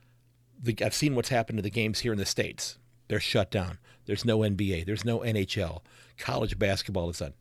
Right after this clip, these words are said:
The entire college baseball season is done. Track and field. There's nothing. It's over. Well, it's suspended for now. Maybe it will come back, but let's be realistic. It's probably over for this year until they get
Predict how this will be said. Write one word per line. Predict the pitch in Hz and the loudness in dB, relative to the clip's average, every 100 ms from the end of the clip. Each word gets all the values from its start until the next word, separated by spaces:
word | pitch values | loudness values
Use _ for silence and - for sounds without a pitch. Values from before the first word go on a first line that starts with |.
| - | -4
The | |
entire | 104 - 117 | -4 0 0
college | 107 113 110 92 85 | 2 2 0 0 0
baseball | 110 - 92 90 | 0 0 -2 -2
season | - 90 92 | -2 -2 -2
is | 85 | -2
done. | - 78 - - - - | -4 -4 -8 -16 -20 -10
Track | - - 120 - | -2 4 6 4
and | 107 | 0
field. | 131 101 76 - - | 0 0 -2 -10 -2
There's | 120 104 | 0 0
nothing. | 113 110 110 - 78 82 - _ _ _ _ _ _ _ _ _ _ _ _ _ - | 0 2 0 -2 -6 -8 -18 _ _ _ _ _ _ _ _ _ _ _ _ _ -6
It's | 127 - | -4 0
over. | 107 98 - - - _ _ _ _ _ _ _ _ _ _ _ _ _ _ _ | -2 -2 -6 -16 -20 _ _ _ _ _ _ _ _ _ _ _ _ _ _ _
Well, | 98 87 | -4 -4
it's | 78 107 | -6 -6
suspended | - - 120 104 82 | -4 -2 0 0 -2
for | - | -4
now. | 85 71 | -6 -4
Maybe | 87 98 107 | -4 -2 -2
it | |
will | 67 | -4
come | - 95 | -4 -4
back, | 90 78 - | -2 -4 -4
but | 95 - _ - - - - - | -8 -8 _ -20 -20 -20 -20 -6
let's | 107 - | -4 -2
be | - | 0
realistic. | 98 95 95 - - - _ _ _ _ _ | 0 2 0 -2 -8 -12 _ _ _ _ _
It's | 180 - | -2 -2
probably | - 135 143 123 - | -4 -2 0 0 2
over | 117 113 | 2 0
for | 95 107 | -2 -2
this | 87 - | -2 -2
year | 98 85 82 | -2 -2 -2
until | 95 90 - 113 | -4 -6 -2 0
they | 104 104 | 0 0
get | 90 98 - | 0 -2 -4